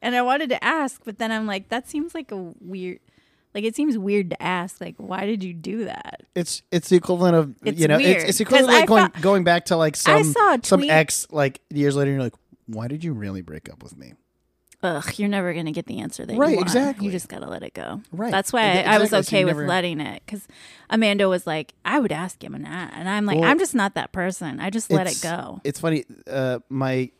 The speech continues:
Speaker 2: coworker
Speaker 1: She could get away with it because she's real funny and
Speaker 2: Amanda,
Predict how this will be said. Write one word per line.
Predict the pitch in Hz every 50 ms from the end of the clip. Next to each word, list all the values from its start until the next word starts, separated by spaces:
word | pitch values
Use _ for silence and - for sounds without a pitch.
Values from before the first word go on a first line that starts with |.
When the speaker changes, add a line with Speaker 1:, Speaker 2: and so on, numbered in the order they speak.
| _ _ -
Speaker 2:
coworker | - - 151 151 156 151 139 131 120 - 135 123 117 113 113 - -
Speaker 1:
She | - 427
could | - 605 466
get | 392 320
away | 247 190 185 185 190
with | 196 190
it | 151 -
because | 175 175 196 180
she's | - - 202 190 175 170
real | 175 185 180 165
funny | - - - 180 185 180 175 175 -
and | 120
Speaker 2:
Amanda, | 123 123 123 - -